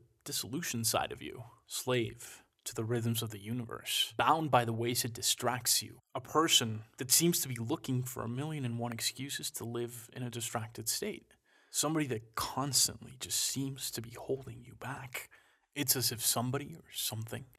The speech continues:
shuts off the switch of who you are the moment the day begins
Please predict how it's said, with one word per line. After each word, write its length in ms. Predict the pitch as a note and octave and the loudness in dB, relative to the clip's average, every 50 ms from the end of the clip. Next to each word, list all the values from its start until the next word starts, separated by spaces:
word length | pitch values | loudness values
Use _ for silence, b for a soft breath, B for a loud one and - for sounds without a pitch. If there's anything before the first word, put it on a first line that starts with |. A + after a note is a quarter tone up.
| _ _ _ | _ _ _
shuts 540 | - - - - - F#3 F3+ F3+ - - - - - | 0 2 4 6 6 6 4 4 2 2 2 2 0
off 340 | D3 C#3+ C#3+ C3 - - - | 0 0 0 -2 -4 -6 -6
the 100 | - A2+ | -4 -2
switch 720 | A2+ - - - D#3 C#3+ - - - - - - - - _ _ - | 0 0 2 2 0 0 0 -2 -2 -2 -2 -2 -6 -10 _ _ -8
of 100 | B2+ - - - - | -8 -8 -8 -8 -8
who 120 | C#3 C#3 | -8 -8
you 300 | B2+ A2+ A#2+ C3 C3 A#2+ - | -6 -6 -4 -4 -4 -4 -6
are 400 | - B2+ A2+ - - - - - - | -6 -6 -4 -4 -6 -8 -12 -4 -2
the 80 | - | 0
moment 480 | A#2 A#2 A2+ A#2 C3 C#3+ D#3+ D#3 D3 C3 | 2 4 4 4 4 2 0 -4 -6 -6
the 80 | - C3+ | -6 -4
day 220 | A#2 B2+ B2 A#2+ | -2 -2 -2 -4
begins 800 | A#2+ A2+ A#2 A2+ A#2+ B2 A2+ - A2 A2+ A2 - - - - - | -4 -4 -4 -2 -2 -2 -2 -4 -6 0 2 2 2 2 0 -4